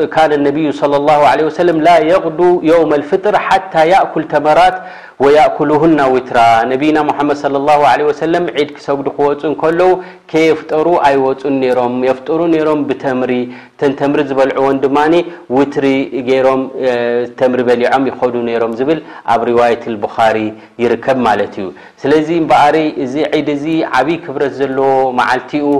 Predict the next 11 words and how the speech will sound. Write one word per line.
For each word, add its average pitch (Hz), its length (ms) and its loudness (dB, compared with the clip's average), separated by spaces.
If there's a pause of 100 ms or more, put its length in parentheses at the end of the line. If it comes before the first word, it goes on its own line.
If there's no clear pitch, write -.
(340)
እሞ 135 200 -4 (260)
ጾም 151 240 0
ስለ 139 200 -4
ዝተወድአ 147 600 0 (100)
ክትከይድ 165 380 -2
ከለኻ 147 280 -2 (100)
ንመስጊድ 151 480 -2 (260)
ኣፍጢርካ 131 440 -2
ኢኻ 123 200 2
ክትከይድ 110 420 -4
ዘለካ። 101 360 -4